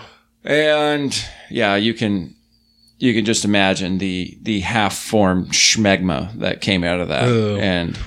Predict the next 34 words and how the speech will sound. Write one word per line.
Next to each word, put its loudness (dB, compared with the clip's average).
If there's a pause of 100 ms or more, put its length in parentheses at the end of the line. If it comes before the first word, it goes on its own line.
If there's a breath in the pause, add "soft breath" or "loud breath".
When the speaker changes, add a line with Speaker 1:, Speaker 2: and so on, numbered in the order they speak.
Speaker 1:
ooh, 2
dog. 0 (400 loud breath)
Speaker 2:
One 0
time, -6 (640 loud breath)
I 0
was 2
trying 0
to 2
make 0
breakfast, -2 (280)
and -2 (720 soft breath)
we 4
had 4
just 0
bought, -2
like, -2
a -2
big, 0
like, 2
a 0
eighteen 0
pack -2
of -2
eggs -2
or 0
whatever. -4 (840)
And 0
I 0 (220)
cracked, 0
like, -2
two 2
in 0
this -4
bowl, -2